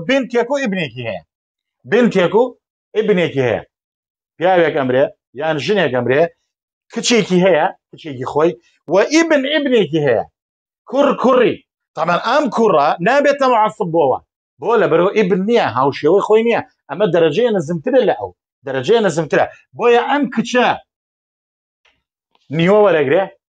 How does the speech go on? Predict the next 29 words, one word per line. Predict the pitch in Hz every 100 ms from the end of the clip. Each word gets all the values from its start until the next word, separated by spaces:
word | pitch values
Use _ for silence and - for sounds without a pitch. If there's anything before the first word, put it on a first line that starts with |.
| _ _ _ 131
نیوە | 151 175
وەرەگرێ، | 139 127 160 170 _ _ -
ئەمە | 269 240 -
کە | 190 147
باقی | 170 - 214 214
وەرەگرێ، | 165 135 170 185
ئەبێتە | 175 175 117
عەسەبە. | 127 123 113 98 - _ _ -
ئەبێتە | 120 170 175 202 196 _ -
عەسەبە. | 139 - 113 92 - _ _ 175
ئێستا | 180 - - 240 - 156
نیوە | 170 180 208
بۆ | 202 214
ئەو، | 240 254 - _ -
ئەمیش | 196 214 175 165
باقی | 160 - 160
بۆ | 147
ئەو. | 117 98 - _ _ 160
وتمان | 175 170 202 214 - 135
یەک | 185 190
کەرتمانەیە، | - 165 165 160 151 147 170 - _ -
ژێرەکەی | 117 160 151 165 185
چەنە؟ | 202 180 196 160
دووە. | 147 165 170 185 _ _
ئەیکەنە | 131 131 180 175 -
ئەسڵ | 185 208 170
مەسئلە، | 151 147 139 135 185 - _ -
لەوێ | 151 156
ئەینووسین. | 139 131 113 147